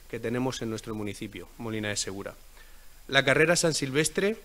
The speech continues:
se celebrará el próximo treinta y uno de diciembre, en horario de mañana, lo cual facilita que podamos disfrutar del tardeo típico de Navidad.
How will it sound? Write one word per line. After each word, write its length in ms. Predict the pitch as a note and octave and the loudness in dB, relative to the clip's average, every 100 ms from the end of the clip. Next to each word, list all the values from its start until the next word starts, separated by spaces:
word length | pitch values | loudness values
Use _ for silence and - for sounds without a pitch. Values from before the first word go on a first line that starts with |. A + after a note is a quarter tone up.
| - - | -18 -10
se 160 | - | -8
celebrará 640 | - B2 A#2+ A2+ B2 E3 - | -4 0 4 4 6 6 6
el 100 | C3 | 0
próximo 540 | - D#3 - F3+ F3+ - | 2 2 2 2 2 2
treinta 320 | C#3 B2 B2 | 0 2 0
y 80 | C#3 | 4
uno 100 | D#3 | 4
de 100 | C3+ | 4
diciembre, 520 | A2 B2 A2+ G2 F#2+ - - - | 2 -4 -4 -6 -12 -18 -16 -4
en 160 | B2+ A#2 | 0 2
horario 320 | C3 D3 D3+ | 2 4 2
de 80 | B2 | 0
mañana, 420 | A2 A#2 G#2+ G2+ - - - | -2 -4 -4 -8 -14 -20 -10
lo 140 | A#2 | -8
cual 340 | A2+ C3+ D3+ E3+ - | 0 2 2 -2 -10
facilita 640 | A2+ - A2+ C3 C#3 D3+ - - - - - | -10 -6 -6 -4 -4 -6 -10 -20 -20 -20 -18
que 100 | - | -14
podamos 420 | A2+ A2+ A#2+ B2 A2+ | -6 0 0 0 -2
disfrutar 760 | A2+ A#2+ A2+ B2+ C#3 - - - - | -6 -8 -2 0 0 -6 -18 -20 -12
del 200 | A2 G2+ | -10 -6
tardeo 460 | G2+ G#2+ A2+ A2 | -4 -2 0 -2
típico 340 | G#2 A2 A2+ A2 | -2 -6 -6 -6
de 140 | G#2+ | -4
Navidad. 400 | G#2 G#2 A2 C3 | -4 -4 -4 -6